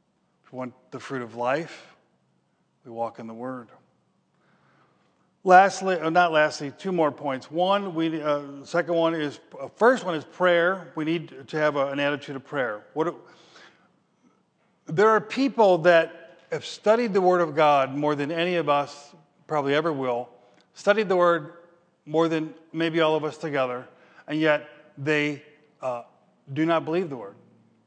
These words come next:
They don't believe the Word. They don't know the Lord. They just study the Word because they're scholars. What's the problem? Well, many problems.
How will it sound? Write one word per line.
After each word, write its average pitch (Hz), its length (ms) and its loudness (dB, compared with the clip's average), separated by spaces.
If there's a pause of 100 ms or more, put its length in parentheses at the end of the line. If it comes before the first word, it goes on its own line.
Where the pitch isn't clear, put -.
(1200)
They 143 140 -4
don't 143 320 2 (220)
believe 135 180 -6
the 127 80 -8
Word. 151 280 0
They 143 100 -4
don't 135 180 -4
know 131 120 -6
the 123 80 -10
Lord. 123 340 -6 (500)
They 131 100 -8
just 135 200 -10
study 147 300 -4
the 139 120 -6
Word 135 180 -6
because 135 320 -10
they're 127 140 -12
scholars. 113 520 -6 (2250)
What's 143 220 -8
the 147 120 -12
problem? 131 420 -4 (4000)
Well, 127 200 0
many 135 240 -4
problems. 101 540 -12